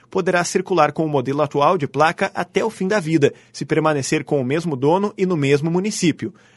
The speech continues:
Se o proprietário quiser trocar de placa, poderá procurar o detran para realizar o processo.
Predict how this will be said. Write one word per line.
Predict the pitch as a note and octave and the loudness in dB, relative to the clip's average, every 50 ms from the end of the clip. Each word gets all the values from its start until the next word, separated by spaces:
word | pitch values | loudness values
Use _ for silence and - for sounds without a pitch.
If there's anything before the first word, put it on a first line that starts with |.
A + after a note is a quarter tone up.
| _ _ _ | _ _ _
Se | - - | -6 -6
o | A3 | 0
proprietário | - A3+ G#3+ - G3 F#3 - - E3+ E3 F3 F3+ | 2 2 2 4 2 0 2 2 0 2 2 0
quiser | F3 - A#3 A3+ F3+ C3+ D3+ F3+ G3+ F#3+ | -2 -2 -4 -4 -2 2 2 2 2 2
trocar | - C#3+ C3+ B2 - C3+ C3 | 0 -4 -4 -2 -2 -2 -2
de | D3 D#3+ | -2 -4
placa, | - D#3+ D3+ C#3+ C#3+ - F#3+ G3+ - _ _ _ _ | 2 4 4 4 4 2 -2 -6 -6 _ _ _ _
poderá | - G3+ F#3 G3+ E3+ D#3+ | -8 -2 0 2 2 0
procurar | D3+ - E3+ D#3+ - E3 D3+ C#3 C#3 | 0 -2 -4 -4 0 2 2 2 2
o | C#3+ | 2
detran | D#3+ G3 G3 - E3 D3+ E3 F3 - _ | 0 0 0 2 0 0 0 -2 -6 _
para | - D#3+ D#3+ D#3+ | -4 -2 -2 -2
realizar | C#3+ D#3+ E3 E3+ F#3+ G#3 C#3+ A#2 B2+ A#2 G#2+ A2 | -2 -2 -4 -4 -4 -4 -2 -2 -4 -4 -4 -6
o | |
processo. | - D#3+ F3 - - F3+ C#3 A#2 - - - G#2+ | -6 -6 -6 -4 -2 -2 -2 -2 -4 -10 -14 -14